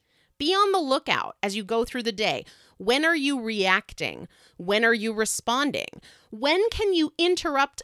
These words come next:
a reaction and slow down to create an appropriate or a helpful response? The book references the elements of right speech. Tell the truth.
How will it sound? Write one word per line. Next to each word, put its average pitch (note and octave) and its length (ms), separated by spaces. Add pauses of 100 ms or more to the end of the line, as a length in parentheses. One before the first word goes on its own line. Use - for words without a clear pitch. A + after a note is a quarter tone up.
a A3+ 100
reaction F3+ 920 (500)
and A3+ 180
slow D#4 400
down A#3+ 420
to A#3 120
create F#3+ 540 (360)
an G3 100
appropriate F3+ 800
or E3+ 120
a F3 120
helpful E3 800
response? C#3+ 800 (1700)
The A3+ 100
book B3 180
references A3+ 580
the F#3+ 160
elements F#3 520
of E3 200
right E3 300
speech. - 540 (580)
Tell D3 220
the D3 80
truth. - 580